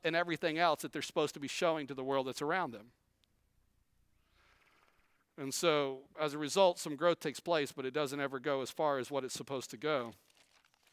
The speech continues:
And then finally, there's the good soil. That's the soil that's ready. That's the, that's the soil that is sustainable. This is a soil of the life of an individual who lives in faith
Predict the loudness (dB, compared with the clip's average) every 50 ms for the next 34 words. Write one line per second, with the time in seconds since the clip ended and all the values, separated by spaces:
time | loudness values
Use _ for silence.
0 | _ -20 _ -8 -4 -4 -4 0 2 4 4 6 4 4 0 0 0 -2 -4 -4
1 | -6 -4 -4 -4 -4 -4 -8 -8 -8 -8 -12 _ _ _ _ _ _ _ _ _
2 | _ _ _ _ _ _ _ _ _ _ _ _ _ _ _ _ _ 2 4 4
3 | 6 4 2 -4 0 4 6 8 8 8 6 4 0 0 0 4 4 6 6 4
4 | 2 0 -4 -8 _ _ _ _ _ _ _ _ -20 -20 -20 _ 4 6 6 6
5 | 6 2 -4 -6 0 6 6 6 6 6 0 -4 -2 4 8 10 10 10 10 8
6 | 6 2 0 -2 -2 -2 0 0 0 -2 -4 -2 2 2 2 4 4 2 4 6
7 | 6 6 6 2 -4 -18 -6 4 8 8 8 8 6 2 0 2 2 2 4 8
8 | 10 10 12 12 10 10 8 6 6 4 4 4 4 6 8 8 6 6 6 0
9 | -2 -2 -2 -2 0 0 4 4 4 4 4 2 2 4 2 2 2 2 0 0
10 | 2 4 6 6 8 6 6 4 2 -2 -2 -2 0 2 4 4 4 4 2 -2